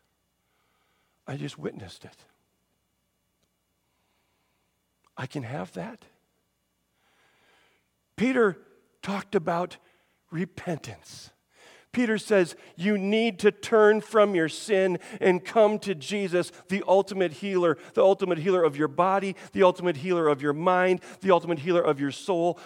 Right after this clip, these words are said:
the Messiah." Why? He wanted so bad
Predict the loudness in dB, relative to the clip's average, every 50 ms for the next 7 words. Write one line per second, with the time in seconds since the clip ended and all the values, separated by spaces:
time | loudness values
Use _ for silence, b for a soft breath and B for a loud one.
0 | B B -6 -2 0 0 2 2 0 0 b b b b b b _ _ -8 2
1 | 4 4 4 4 0 -8 -6 -2 -2 -2 0 -2 -4 -6 -10 -14 -16 -20 -20 _
2 | _ _ _ _ _ _ _ _ _ _ _ _ _ _ _ _ _ _ _ _
3 | _ _ _ _ _ _ _ _ _ _ _ _ _ _ _ _ _ _ _ _
4 | _ _ _ _ _ _ _ _ _ _ _ _ _ _ _ _ -12 -10 -10 -10
5 | -10 -14 -16 -20 _ _ _ _ _ _ _ _ _ _ _ _ _ _ _ _
6 | _ _ _ _ _ _ _ _ _ _ _ _ _ _ _ _ _ _ _ _
7 | _ _ _ _ _ _ _ _ -8 -6 -4 -4 -4 -2 -2 0 0 0 0 -2
8 | -4 -8 -6 -4 -2 -2 -2 -2 -4 -4 -4 -2 -4 -4 -6